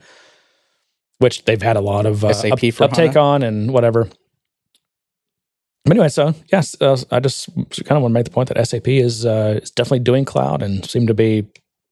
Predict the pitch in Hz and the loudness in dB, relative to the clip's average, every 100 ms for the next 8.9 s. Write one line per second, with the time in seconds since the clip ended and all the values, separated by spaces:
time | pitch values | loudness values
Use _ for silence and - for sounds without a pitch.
0 | _ _ _ 120 113 113 120 107 107 104 | _ _ _ 0 2 2 0 0 0 0
1 | 107 110 - - - 160 165 170 160 120 | 0 0 -2 -4 0 2 4 4 2 2
2 | 214 165 143 190 156 131 131 143 135 127 | 2 4 4 4 2 0 0 0 0 0
3 | - _ - 135 127 - 135 127 117 110 | -6 _ -4 -2 -2 -4 -4 -2 -2 -2
4 | 117 113 - 107 92 - 98 - 107 101 | -2 -2 0 -2 -2 -2 -4 -2 -2 -2
5 | 113 113 107 113 110 113 101 104 110 - | -2 -4 -2 -2 -2 -4 -2 -2 -2 0
6 | 120 113 87 - - 233 269 302 302 294 | 0 0 -6 -6 0 0 2 -2 0 2
7 | 247 226 208 170 - - - 104 98 104 | 4 4 4 2 -6 -10 -6 -4 -4 -4
8 | 101 95 - 104 90 78 71 69 | -2 0 -2 -2 -4 -6 -10 -14